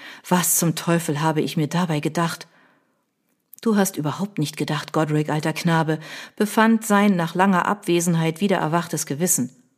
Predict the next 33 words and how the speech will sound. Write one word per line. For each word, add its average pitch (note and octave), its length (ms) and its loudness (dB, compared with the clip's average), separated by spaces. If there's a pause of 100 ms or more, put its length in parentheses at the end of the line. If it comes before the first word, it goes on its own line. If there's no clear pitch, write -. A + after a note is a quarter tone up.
(640)
Nein, A#3+ 340 4
das A#3+ 220 -4
hatte A3 160 -2
er G#3 100 0
tatsächlich G3+ 560 -4
nicht. - 280 -4 (800)
Warum B3 480 4
zum F#3+ 280 4
Geier E3+ 400 4
hatte F3 180 0
er G3+ 160 2
so G#3+ 180 2
lange A#3 320 6
gebraucht, F3+ 540 2
um D3+ 140 0
festzustellen, F#3 800 2 (340)
dass B3 240 0
er F#3 140 4
sich F#3 220 0
wie A3+ 160 0
ein E3 260 2
Wahnsinniger E3 580 4
aufführte? D#3+ 560 0 (360)
Und A#3+ 200 6
warum G#3+ 380 6
war G3+ 240 4
er G3+ 180 2
erst F#3+ 300 0
jetzt G#3 320 0
wieder G#3 220 4
zur G3+ 160 0
Vernunft G3 540 0
gekommen, F#3 440 4